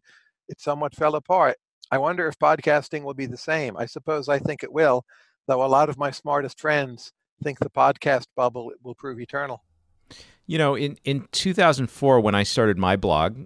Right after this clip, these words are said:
Speaker 2: very much inspired by both you and by Brad DeLong, um, I thought, "Oh, there'll be this brief window before all professors start blogging because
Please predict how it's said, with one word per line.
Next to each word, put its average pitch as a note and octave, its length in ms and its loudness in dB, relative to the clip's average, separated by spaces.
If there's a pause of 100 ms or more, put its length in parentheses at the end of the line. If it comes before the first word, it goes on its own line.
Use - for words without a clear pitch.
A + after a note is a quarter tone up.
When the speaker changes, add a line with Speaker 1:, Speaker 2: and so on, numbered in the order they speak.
Speaker 2:
very A#2 240 4
much A#2 240 2
inspired G2 460 2
by F2+ 140 2
both F2 300 -2
you F#2+ 240 0
and E2 200 -4
by E2 120 0
Brad F2 320 0
DeLong, D#2+ 640 -4 (380)
um, F#2+ 300 -2 (320)
I F3 140 4
thought, E3 340 2
"Oh, G3 180 4
there'll D3 220 4
be C3+ 260 -2
this D#3 160 0
brief D#3 420 -2
window F3+ 360 4
before A2+ 480 2 (100)
all A3 400 4
professors A2+ 640 2
start F#2 280 2
blogging E2+ 440 2
because G2+ 340 -2